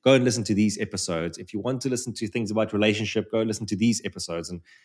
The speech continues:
we'll use A I to bring a lot of this together for you as well. Uh, what I've, what I've started doing is that often when someone emails me about something like, you know, networking,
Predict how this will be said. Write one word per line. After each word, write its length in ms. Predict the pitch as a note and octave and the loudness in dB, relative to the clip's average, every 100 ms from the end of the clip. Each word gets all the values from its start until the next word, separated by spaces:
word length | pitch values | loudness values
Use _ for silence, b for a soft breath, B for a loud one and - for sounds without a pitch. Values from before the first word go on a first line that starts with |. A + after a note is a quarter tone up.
| b - | b -4
we'll 120 | G#2+ | 2
use 200 | A#2 A#2+ A2+ | 4 2 2
A 100 | G#2+ | 2
I 160 | G#2 | 2
to 120 | F#2 | 0
bring 280 | F#2 A2 G2+ | 0 2 2
a 40 | G2 | 2
lot 100 | G2+ | 2
of 100 | F#2+ | 0
this 120 | F2+ | -4
together 360 | - G2+ F#2+ | -4 0 0
for 160 | F#2 - | -2 -4
you 180 | F2 F2 | -2 -2
as 140 | E2 | -4
well. 280 | F2 F2+ A2+ _ _ _ _ _ _ | -6 -8 -12 _ _ _ _ _ _
Uh, 140 | F#2+ F#2+ - | -2 -2 -2
what 160 | G#2+ A2 | 2 4
I've, 180 | A2 - | 4 0
what 120 | - | 0
I've 160 | B2 B2+ | 2 2
started 260 | - A#2 G2 | 4 2 4
doing 420 | C#3+ G#2 F#2 F#2 | 2 2 0 -4
is 100 | F#2+ | -6
that 100 | G#2+ A2+ | -6 -6
often 220 | C3 C3+ | -4 -2
when 160 | A2 | -2
someone 260 | G2 A2+ G2 | -2 -2 -2
emails 440 | G2+ G2+ A2+ G2 F#2+ | 0 0 0 -2 -2
me 120 | F2+ | -4
about 340 | F2 F2+ F2 | -2 -4 -4
something 320 | - F#2 F2 F2+ | -8 -8 -6 -6
like, 260 | F2 - _ | -6 -10 _
you 100 | - | -6
know, 100 | F#2+ E2 _ - | -6 -6 _ -2
networking, 640 | G2+ G#2+ - F2 - F2 | 2 2 2 -4 -4 -14